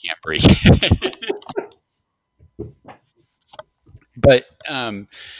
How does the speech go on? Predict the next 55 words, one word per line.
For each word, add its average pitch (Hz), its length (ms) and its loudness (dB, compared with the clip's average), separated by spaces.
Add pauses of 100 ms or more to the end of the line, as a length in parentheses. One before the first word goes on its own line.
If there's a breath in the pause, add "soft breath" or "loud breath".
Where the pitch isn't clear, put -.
(300 loud breath)
but 151 200 2
anyway, 160 360 2
so 147 160 2
this, 135 220 4 (520)
you 147 120 -2
know, 131 100 4
I 123 80 4
listened 139 340 2
to 131 100 0
the, 131 140 6
and 143 160 2
this 131 140 6
Brene 160 320 6
Brown 131 340 6
podcast 117 720 2
is, 98 680 -4 (100)
it's - 200 -6
new, 107 340 0
it 95 100 -8
just - 240 0
started, 92 500 -4
and 107 360 -12
I, 104 140 -12 (140)
I, 110 260 0 (120)
I 117 80 -2
had 110 180 -4
seen 104 300 -4
it 101 160 -4 (640 soft breath)
on 101 180 -4
iTunes, 85 840 -4
and 117 100 -10
I 104 60 -4
was 98 140 -8
like, 120 160 -6
"All 226 100 -2
right, 113 160 2
I'll 123 140 -2
check - 240 -6
that 87 180 -4
out." 90 220 -4
I 104 80 -4
saw 104 240 -2
it, 95 40 -8
like, 90 220 -8
last 85 320 -6
week, 85 340 -14 (640 loud breath)
and 107 440 -4
so - 180 -2
I 117 60 4
listened 123 300 -2
to 113 40 -2
the 107 80 -4
first - 280 -2
episode 110 420 -4
tonight, 139 500 -2